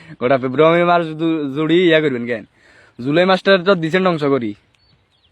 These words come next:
আগস্টে তো দিছেন ধ্বংস করি, এখন ফেব্রুয়ারি মাসেরও খাইতেন বইরেছেন কেন? খামু সমস্যা নাই আইয়েন, আপনারা উদ্দে আইয়েন। তাহলে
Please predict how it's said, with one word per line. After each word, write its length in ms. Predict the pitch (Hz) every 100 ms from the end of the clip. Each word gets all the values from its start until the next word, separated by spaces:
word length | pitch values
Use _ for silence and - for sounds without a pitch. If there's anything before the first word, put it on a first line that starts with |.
| _ -
আগস্টে 400 | 117 135 - 156
তো 140 | 151
দিছেন 260 | 143 131 143
ধ্বংস 200 | 127 120
করি, 220 | 117 107
এখন 420 | 107 _ - 131
ফেব্রুয়ারি 300 | 147 139 151
মাসেরও 280 | 165 156 160
খাইতেন 260 | 147 135
বইরেছেন 340 | 131 123 107 101
কেন? 160 | 98 92 _ _ _
খামু 300 | - 127 135
সমস্যা 340 | 127 120 - 120
নাই 140 | 113
আইয়েন, 160 | 107 98
আপনারা 240 | 117 120
উদ্দে 200 | 131 143
আইয়েন। 220 | 135 147 180 _
তাহলে 340 | - 117 135